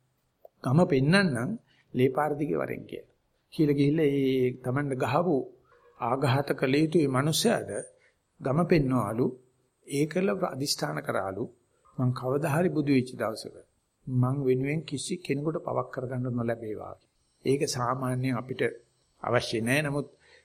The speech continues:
බුදු කෙනෙක් කියන්නේ කවුද කියන එක හොඳට තේරෙනවා. එහෙම හිතක්වත් ඇති කරගන්න බෑ.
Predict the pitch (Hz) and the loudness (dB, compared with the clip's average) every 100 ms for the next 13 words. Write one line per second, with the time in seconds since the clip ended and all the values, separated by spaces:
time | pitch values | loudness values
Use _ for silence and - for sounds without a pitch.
0 | - 135 143 175 175 170 - 160 156 139 | -4 2 4 6 6 4 4 2 2 2
1 | 147 151 151 143 170 139 135 156 196 180 | 2 2 0 0 0 2 4 6 4 4
2 | 127 110 110 113 - - _ _ - 139 | 2 2 -2 -4 -4 -10 _ _ -10 -6
3 | 139 170 175 123 127 151 - - 196 175 | -4 -4 -4 -4 -4 -6 -4 -4 -2 -2
4 | 147 139 135 143 151 - | -2 -2 0 -2 0 -4